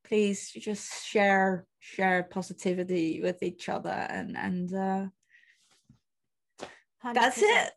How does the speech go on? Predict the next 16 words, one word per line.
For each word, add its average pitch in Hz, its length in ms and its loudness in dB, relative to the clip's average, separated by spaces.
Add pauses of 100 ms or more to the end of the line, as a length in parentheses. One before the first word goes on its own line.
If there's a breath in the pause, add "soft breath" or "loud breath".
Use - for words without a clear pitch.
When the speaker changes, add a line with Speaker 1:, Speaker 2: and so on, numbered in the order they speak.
Speaker 1:
That's 269 200 2
me 330 260 6
being 339 300 6
Speaker 2:
Yeah. 349 240 4 (300)
Speaker 1:
<laughs> 855 340 -4
Speaker 2:
Wonderful. 277 560 2 (380)
Absolutely. 233 520 -4
Perfect. 240 340 -4 (100)
Perfect. - 800 -4
And, 214 420 -8
uh, 220 160 -4
we, 240 220 -4
of 240 140 -6
course, 233 360 -6
will 233 160 -6
have 220 380 -2